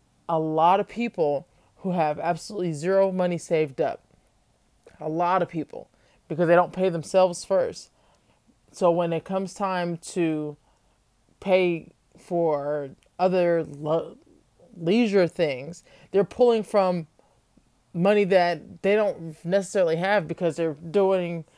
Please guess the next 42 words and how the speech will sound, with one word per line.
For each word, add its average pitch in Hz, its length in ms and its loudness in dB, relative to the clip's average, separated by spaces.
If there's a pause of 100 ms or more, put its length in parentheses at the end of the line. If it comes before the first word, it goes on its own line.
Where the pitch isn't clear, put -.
(240)
"Oh, 208 160 8
well, 170 380 4
let 180 120 2
me 196 80 0
go 190 120 4
ahead 185 280 4
and 160 160 -2 (200)
make 185 160 2
a 156 40 -2
payment 190 360 -2
arrangement 160 400 -2
on 147 140 -2
this 175 160 -4
bill," 147 340 2
or, 143 140 -2 (260)
"Let 180 140 0
me 185 120 0
go 175 180 4
ahead 160 400 -2 (380)
and 151 460 -4 (680)
owe 190 180 6
some 170 180 -4
money 175 220 2
to 165 140 -6
this 170 180 -2
person 160 260 0
for 165 120 -4
a 160 40 4
little 160 140 2
bit 151 160 -4
longer," 151 420 -2
or, 143 200 2
"Let 160 160 -4
me 165 120 -6
do 156 140 -4
this," 156 240 -4
or, 156 60 -4
"Let 147 120 -4
me 147 80 -6
do 139 140 -4
that." 156 380 -4 (380)
When 170 440 -2